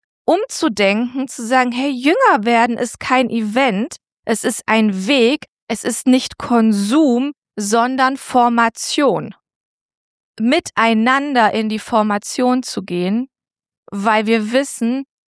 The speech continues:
Jesus selbst stellt uns zusammen. Jesus selbst ruft uns,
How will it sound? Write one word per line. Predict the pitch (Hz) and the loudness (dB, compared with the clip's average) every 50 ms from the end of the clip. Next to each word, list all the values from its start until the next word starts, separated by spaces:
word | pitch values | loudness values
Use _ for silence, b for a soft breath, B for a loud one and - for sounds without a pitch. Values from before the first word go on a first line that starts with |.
| _ _ | _ _
Jesus | - 196 185 185 240 302 415 440 415 392 - - | -10 -6 0 2 4 4 4 4 2 0 0 0
selbst | - 302 311 262 208 190 - - - | 0 0 2 2 0 -2 -4 -8 -10
stellt | - - 226 226 233 247 247 - - | -4 0 0 2 2 2 0 -2 -4
uns | - 233 240 233 - - - - | -4 -4 -4 -4 -8 -12 -16 -16
zusammen. | - - - 262 262 233 214 277 285 285 196 - - - 180 - _ _ _ _ _ _ _ _ _ _ _ _ _ | -10 -6 -6 -4 -4 -2 0 0 0 0 -2 -6 -10 -12 -16 -18 _ _ _ _ _ _ _ _ _ _ _ _ _
Jesus | - 214 247 240 233 262 254 226 - | 0 0 2 2 2 0 0 -2 -4
selbst | - 202 208 294 339 311 240 196 - - - - | -2 0 2 4 4 2 2 -2 -4 -6 -6 -6
ruft | 208 190 214 262 302 311 - - - - | -6 -2 0 0 -2 -2 -4 -10 -8 -6
uns, | - 208 214 233 - - | -4 -4 -4 -4 -8 -12